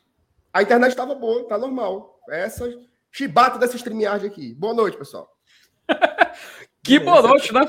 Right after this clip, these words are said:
Speaker 2: Que boas-vindas. Boa noite, meu
Speaker 3: Agora
Speaker 2: querido
Speaker 3: tá filé,
Speaker 2: Márcio
Speaker 3: hein?
Speaker 2: Renato. Rapaz,
Speaker 1: Qual é
Speaker 2: agora
Speaker 1: o, qual é o lereado aí, F T? O que é que você manda?
Speaker 2: E... então, né, Márcio Renato? A mensagem que está aí na tela,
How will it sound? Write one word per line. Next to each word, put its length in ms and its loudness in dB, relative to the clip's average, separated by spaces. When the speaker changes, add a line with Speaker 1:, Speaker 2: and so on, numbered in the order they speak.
Speaker 2:
Que 140 -8
boas-vindas. 720 2
Boa 180 -8
noite, 220 -4
meu 80 -4
Speaker 3:
Agora 140 -4
Speaker 2:
querido 160 -8
Speaker 3:
tá 120 2
filé, 120 -2
Speaker 2:
Márcio 120 0
Speaker 3:
hein? 80 -2
Speaker 2:
Renato. 200 -8
Rapaz, 380 2
Speaker 1:
Qual 200 6
é 60 6
Speaker 2:
agora 260 4
Speaker 1:
o, 240 -6
qual 200 0
é 100 6
o 60 0
lereado 460 2
aí, 80 4
F 220 -2
T? 140 -10
O 40 -18
que 100 -16
é 40 -10
que 80 -20
você 100 -14
manda? 300 -8
Speaker 2:
E... 200 -20
então, 380 -4
né, 120 -4
Márcio 300 -6
Renato? 200 -16
A 120 -4
mensagem 380 -6
que 60 -14
está 180 -8
aí 60 -6
na 120 -4
tela, 420 -8